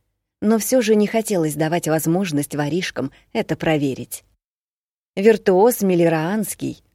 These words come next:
последовал за мной. Он никак не умолкал. Вокзал в лучах горит, как белый отблеск солнца. Но ярче белизны сияешь светом ты.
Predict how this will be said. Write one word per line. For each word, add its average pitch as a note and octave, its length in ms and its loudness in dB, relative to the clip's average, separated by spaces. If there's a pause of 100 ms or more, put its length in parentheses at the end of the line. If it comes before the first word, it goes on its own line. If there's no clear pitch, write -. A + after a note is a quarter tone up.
(120)
последовал E3+ 640 0
за D3+ 180 -2
мной. C#3 420 -4 (680)
Он A3 240 4
никак F3 520 0
не F3 100 2
умолкал. F3+ 640 -6 (1120)
Вокзал F3 640 2
в D3+ 60 -2
лучах E3+ 500 0
горит, D#3+ 520 -2 (400)
как F3 260 -2
белый F3+ 540 2
отблеск E3 580 0
солнца. D#3 720 0 (1000)
Но G3+ 120 0
ярче G3 480 0
белизны F3+ 560 2
сияешь E3+ 580 0
светом D#3+ 480 -4
ты. D3 380 -8